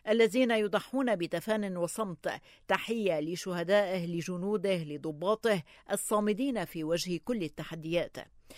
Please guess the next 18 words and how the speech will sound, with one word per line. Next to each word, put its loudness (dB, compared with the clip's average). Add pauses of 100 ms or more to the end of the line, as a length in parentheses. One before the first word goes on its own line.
(260)
النائب 4
زياد 4
الحواط 4
قال 2
من -4
جهته: 0 (340)
"هو 10
اليوم 4 (160)
الرهان 2
الوحيد -2
لتجنيب -4
لبنان 0 (320)
أي 2
مطب -6
والذهاب 0
إلى -4
كارثة -6 (100)
جديدة". -6